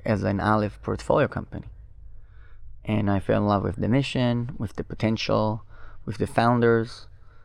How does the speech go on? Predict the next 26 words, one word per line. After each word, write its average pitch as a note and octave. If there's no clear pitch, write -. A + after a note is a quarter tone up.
uh, G2+
and G#2
with G2+
the F#2+
brand. F#2
I G#2
was G2+
really A#2
obsessed -
with G#2
it, G2
and G#2
I G#2
think -
rightfully. F#2+
Uh, G2
it's -
an G2+
amazing, G#2
uh, F2+
mission, B2
and G#2
it's F#2
a -
great G#2
opportunity A2